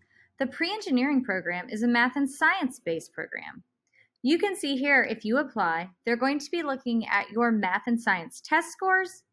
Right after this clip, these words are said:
G P As, and teacher recommendations. But if you're into math and science,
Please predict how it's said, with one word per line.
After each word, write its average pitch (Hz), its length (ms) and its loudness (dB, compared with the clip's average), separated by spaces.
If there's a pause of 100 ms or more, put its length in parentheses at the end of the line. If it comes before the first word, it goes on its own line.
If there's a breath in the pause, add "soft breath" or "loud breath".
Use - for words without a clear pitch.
(140)
G 330 220 -4
P 349 240 -4
As, 220 440 -2 (380)
and 220 420 2 (420)
teacher 220 280 0
recommendations. 190 1040 -2 (800)
But 240 160 4
if 226 160 0
you're 226 240 4
into 277 260 2
math 294 280 4
and 294 120 -4
science, 269 540 2